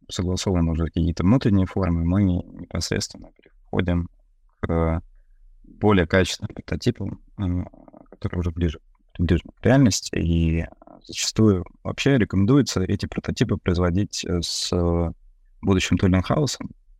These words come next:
с которым вы будете работать. А тулинг-хаус — это, собственно, непосредственно фабрика, на которой будут производиться все ваши части. М,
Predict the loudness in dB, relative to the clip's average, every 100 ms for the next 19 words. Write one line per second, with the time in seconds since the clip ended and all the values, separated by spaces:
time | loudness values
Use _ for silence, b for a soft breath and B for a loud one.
0 | _ _ _ -6 -2 0 2 0 0 -2
1 | -2 -2 -4 -6 0 0 0 -2 -6 -6
2 | -8 -8 -6 -4 -4 -6 -8 -12 -8 -8
3 | -8 -6 -4 -4 -4 -4 -4 -6 _ _
4 | _ _ _ -20 -20 -20 _ _ -20 -20
5 | -20 _ 0 2 2 0 0 0 -2 0
6 | -2 0 0 2 0 -2 -6 -4 -4 -4
7 | -2 0 0 -2 -6 -6 -8 _ _ _
8 | 0 2 2 0